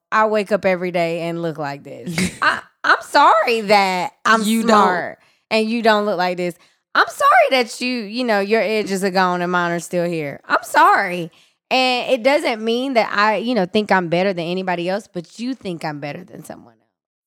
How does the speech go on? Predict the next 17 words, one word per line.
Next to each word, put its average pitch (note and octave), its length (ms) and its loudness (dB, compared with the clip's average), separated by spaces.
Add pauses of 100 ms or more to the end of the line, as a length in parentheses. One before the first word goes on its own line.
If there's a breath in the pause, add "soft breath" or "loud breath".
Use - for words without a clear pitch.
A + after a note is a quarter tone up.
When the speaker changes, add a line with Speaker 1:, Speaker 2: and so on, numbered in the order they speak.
(640)
Speaker 1:
And G3+ 120 -10
that's B3+ 240 -10
your A3+ 180 -6
fault. - 300 -8
It A#3 40 -8
has A3 140 -8
nothing F#3 320 -8
to F3 60 -10
do E3+ 100 -6
with D#3 100 -10
me. D3+ 260 -16 (760)
Best G#3+ 240 -4
saying G#3+ 300 -6
ever, E3 420 -4
what G3+ 320 -4
somebody A3 380 -4
else G3+ 240 -6